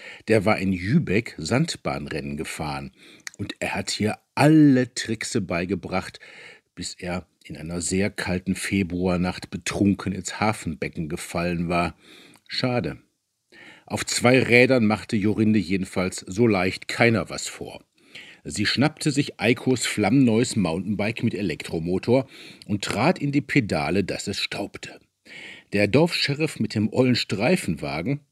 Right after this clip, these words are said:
Krischer mit dem Postauto, das war doch albern. Der Räuber war vor der großen Mordbühr Au links abgebogen.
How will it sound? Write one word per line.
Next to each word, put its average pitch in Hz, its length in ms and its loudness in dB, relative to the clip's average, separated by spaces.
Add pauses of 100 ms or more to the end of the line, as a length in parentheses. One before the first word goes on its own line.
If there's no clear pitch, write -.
Krischer 101 440 2
mit 104 160 2
dem 98 200 2
Postauto, 135 920 0 (400)
das 120 180 2
war 104 100 6
doch 85 240 -2
albern. 80 580 -4 (640)
Der 98 100 2
Räuber 123 580 4 (240)
war 90 200 -2
vor 139 280 2
der 135 120 -2
großen 104 440 -2
Mordbühr 98 680 -2
Au 107 180 6
links 101 400 4
abgebogen. - 800 -14